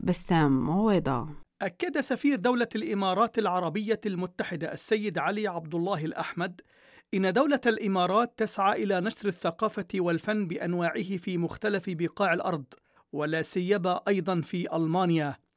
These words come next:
Speaker 2: وقال سفير دولة الإمارات السيد الأحمد خلال ندوة ثقافية أقيمت على هامش معرض رؤى الإمارات ضمن أسبوع الفن الذي يقام في العاصمة الألمانية برلين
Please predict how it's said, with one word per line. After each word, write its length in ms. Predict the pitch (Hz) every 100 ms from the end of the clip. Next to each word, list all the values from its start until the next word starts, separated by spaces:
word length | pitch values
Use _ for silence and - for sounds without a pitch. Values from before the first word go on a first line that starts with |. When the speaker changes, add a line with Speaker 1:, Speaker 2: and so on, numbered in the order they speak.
| _ _
Speaker 2:
وقال 680 | 165 165 165 156 - 196 175
سفير 380 | - 165 226 185
دولة 280 | 214 214 180
الإمارات 600 | 185 208 170 165 196 220
السيد 400 | 180 - 190 170
الأحمد 480 | 165 175 - 202 190
خلال 420 | - 180 170 160
ندوة 460 | 175 190 202 190 180
ثقافية 640 | 180 170 156 - 185 196 262
أقيمت 440 | - 196 196 208
على 220 | 151 160
هامش 460 | 160 156 180 170 -
معرض 500 | 165 190 202 202 156
رؤى 180 | 180 208
الإمارات 680 | - 170 160 160 180 202 - _ _ _ 180
ضمن 180 | 185
أسبوع 360 | 180 214 233 285
الفن 340 | 247 - 240
الذي 280 | 254 202 185
يقام 360 | 185 165 214 220
في 80 | 208
العاصمة 500 | 170 175 - 220 202
الألمانية 680 | 190 - 180 175 170 202 202 -
برلين 600 | 196 190 240 196 147